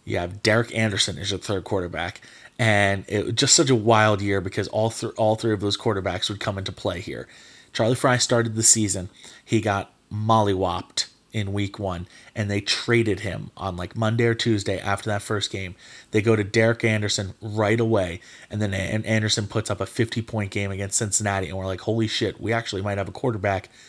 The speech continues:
and it's not Brady Quinn, and it's not Charlie Fry, it's Derek Anderson. Anderson went on a really, really good two thousand seven where he went ten and five, um, and he held off Brady Quinn long enough for it to be a whole quarterback controversy,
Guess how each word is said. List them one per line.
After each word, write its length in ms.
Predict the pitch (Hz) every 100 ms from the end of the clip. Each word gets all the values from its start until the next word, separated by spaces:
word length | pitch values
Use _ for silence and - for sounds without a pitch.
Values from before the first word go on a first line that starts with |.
| - - -
and 120 | 110
it's 180 | 101 113
not 300 | 110 113 120
Brady 260 | 107 -
Quinn, 460 | - - 147 92 - -
and 140 | 104
it's 160 | 104 -
not 200 | 117 -
Charlie 300 | 131 107 104
Fry, 340 | - 110 90 -
it's 180 | 110 101
Derek 440 | 107 104 98 104
Anderson. 520 | 101 95 95 - 95 - - - - - -
Anderson 360 | 131 123 120 127
went 140 | 135
on 140 | 131
a 100 | 117
really, 640 | 101 95 117 143 151 160 156 _
really 340 | 113 131 143 131
good 320 | 131 131 117
two 160 | 135
thousand 360 | 123 120 117 117
seven 440 | - 120 113 113 - - -
where 140 | 110
he 60 | 104
went 240 | 104 -
ten 220 | - 117
and 160 | 123 139
five, 480 | 117 107 110 139 - - - - -
um, 520 | 110 107 104 104 104 -
and 180 | 113 107
he 120 | 107
held 320 | - 117 123
off 200 | 123 120
Brady 200 | 120 117
Quinn 400 | 117 127 117 107
long 280 | 107 113 117
enough 280 | 117 117 113
for 240 | - 107
it 100 | 107
to 80 | -
be 160 | 101 107
a 80 | 92
whole 240 | 117 107
quarterback 440 | - 120 117 117
controversy, 760 | - 107 - 104 107 104 107